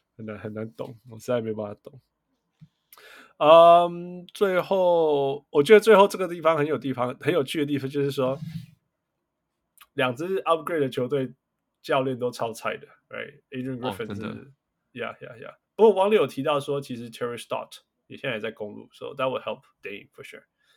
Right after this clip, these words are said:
Speaker 2: 对。
Speaker 1: 因为他非常，非常了解 Dame。那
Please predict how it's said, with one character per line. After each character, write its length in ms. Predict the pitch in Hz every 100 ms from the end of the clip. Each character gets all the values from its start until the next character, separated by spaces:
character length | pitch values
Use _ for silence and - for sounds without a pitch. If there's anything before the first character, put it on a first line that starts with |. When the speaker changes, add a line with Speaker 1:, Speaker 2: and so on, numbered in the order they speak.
| _ _ _ _
Speaker 2:
对。 200 | 104 110
Speaker 1:
因 140 | 113 110
为 380 | 110 - _ _
他 140 | - 117
非 120 | 123
常， 100 | 110
非 60 | 110
常 100 | 107
了 140 | 110
解 180 | - -
Dame。 200 | - - 127 _ _ _ _
那 580 | 123 120 117 110 113